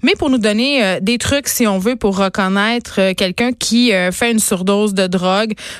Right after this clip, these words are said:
pour nous parler aussi de différentes mesures que mettent en place, euh, des festivals à travers le monde pour tester les drogues, notamment, euh, parce que ça finit toujours, euh, pas toujours bien, malheureusement. Et d'ailleurs, euh, ça a pas très bien fini pour la petite fille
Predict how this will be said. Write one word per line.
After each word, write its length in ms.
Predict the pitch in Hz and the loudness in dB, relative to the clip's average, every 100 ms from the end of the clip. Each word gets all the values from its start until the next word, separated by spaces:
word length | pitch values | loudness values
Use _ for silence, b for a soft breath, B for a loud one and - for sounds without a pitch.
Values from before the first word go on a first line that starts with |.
| - | -2
pour 140 | 214 | 2
nous 100 | 214 | 2
parler 300 | 202 208 240 | 2 0 0
aussi 180 | 240 269 | 0 0
de 80 | 208 | 0
différentes 500 | 180 - 196 220 226 | 0 -2 0 0 2
mesures 360 | 196 185 220 | 0 2 0
que 80 | 214 | 0
mettent 240 | 185 202 | -2 0
en 160 | 185 180 | -2 -2
place, 420 | - 196 214 - | 0 0 -2 -2
euh, 360 | 190 180 180 170 | 0 2 2 2
des 120 | 175 | 0
festivals 480 | 180 190 - 196 226 | -2 -4 -2 0 0
à 60 | 202 | 0
travers 320 | 190 180 190 | -2 0 0
le 140 | 180 | 0
monde 280 | 180 202 220 | 2 0 0
pour 220 | 214 - | -2 -4
tester 600 | - 220 208 - 240 240 | -4 -2 -2 -2 0 0
les 240 | 196 190 175 | 2 0 0
drogues, 560 | 175 190 202 220 175 170 B B B B B | 0 2 2 2 0 -2 B B B B B
notamment, 680 | 196 202 208 208 185 190 240 - | 0 2 2 0 2 2 0 0
euh, 160 | 175 180 | 0 0
parce 180 | 190 | -2
que 80 | - | -2
ça 180 | 202 208 | -2 -2
finit 280 | - 208 226 | 2 2 2
toujours, 560 | - 269 233 269 269 240 | 0 -2 2 0 2 0
euh, 320 | 175 170 170 | 0 0 0
pas 140 | 277 | -2
toujours 340 | - 247 214 190 | 0 0 0 0
bien, 320 | 175 196 220 | 0 0 0
malheureusement. 800 | 208 190 190 185 180 175 190 220 | 0 0 0 0 -2 0 0 0
Et 120 | - 208 | -2 -2
d'ailleurs, 500 | 170 175 180 214 202 | 0 0 0 0 0
euh, 360 | 185 170 160 160 | 0 2 0 -2
ça 160 | 185 | -4
a 40 | 170 | -2
pas 140 | 220 | -4
très 200 | - 196 | 0 0
bien 200 | 180 202 | 2 0
fini 340 | - 202 202 | 0 0 2
pour 240 | 220 202 190 | 2 0 2
la 180 | 170 165 - | 0 -2 -2
petite 360 | 254 254 - - | -4 -4 -10 -8
fille 540 | - 226 226 202 165 | 0 0 2 2 0